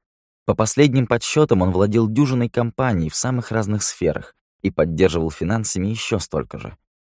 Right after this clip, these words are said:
Это прикрытие позволяло Натану свободно перемещаться по городу и заодно объясняло, почему порой он не выходил из дома неделями напролёт. Ф Б Р не раз присматривалось к деятельности Натана,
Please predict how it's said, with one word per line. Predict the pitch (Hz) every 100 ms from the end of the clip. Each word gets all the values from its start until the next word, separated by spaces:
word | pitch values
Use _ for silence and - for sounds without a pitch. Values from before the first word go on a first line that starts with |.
| _ -
Это | 175 156
прикрытие | 143 - 160 151 120
позволяло | 117 95 101 113 107
Натану | 95 98 120 113
свободно | - 90 87 123 110 101
перемещаться | 101 87 82 - 85 -
по | - 80
городу | 85 123 110 104 - -
и | 107
заодно | 120 127 147
объясняло, | 160 139 131 143 139
почему | - - 123 127
порой | 101 117
он | 113
не | 107
выходил | 95 104 101 95
из | 87
дома | 78 113 107
неделями | 90 80 82 78
напролёт. | 78 - 73 62 - _ _ _ _ _ -
Ф | 131
Б | 139
Р | 143
не | 139 139
раз | 147 -
присматривалось | 85 - 80 - 73 78
к | 82
деятельности | 78 80 76 78 78 -
Натана, | 82 - 71 -